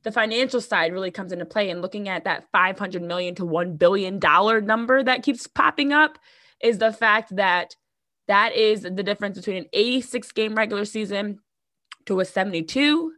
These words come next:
to a fifty. And when you know that, knowing that some players really are financially struggling and living more paycheck to paycheck, especially young players, um, maybe players that aren't as, on as big of a contract, that they need this.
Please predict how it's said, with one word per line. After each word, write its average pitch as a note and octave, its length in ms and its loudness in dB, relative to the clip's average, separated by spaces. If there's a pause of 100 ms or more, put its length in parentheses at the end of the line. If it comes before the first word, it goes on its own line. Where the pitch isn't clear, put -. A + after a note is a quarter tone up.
(160)
to C#4 260 -2
a - 140 -4 (160)
fifty. - 680 -4 (440)
And F#3 160 -6
when F#3 100 -6
you G3 80 -6
know A3 200 0
that, B3+ 180 0 (320)
knowing A#3 300 0
that G#3 140 -4
some A#3+ 200 -2
players G#3+ 520 -2
really A3 300 0
are G#3+ 260 2
financially G3 600 -4
struggling G3+ 760 -2
and G3 160 -8
living F#3+ 320 -6
more E3+ 140 -4
paycheck F#3 460 -8
to E3 60 -12
paycheck, G3 540 -4
especially - 380 -10
young B3+ 320 -2
players, B3+ 680 2 (440)
um, E3+ 280 -2
maybe G#3+ 200 -4
players A3 380 0
that F3+ 180 -2
aren't F#3+ 160 -2
as, F3+ 120 -10 (200)
on E3 160 -2
as D#3+ 320 -4
big G3 200 -6
of E3+ 80 -4
a E3 60 -2
contract, B3+ 840 0 (400)
that A3 100 -2
they D#4 140 4
need A4 320 -4
this. F#3+ 500 0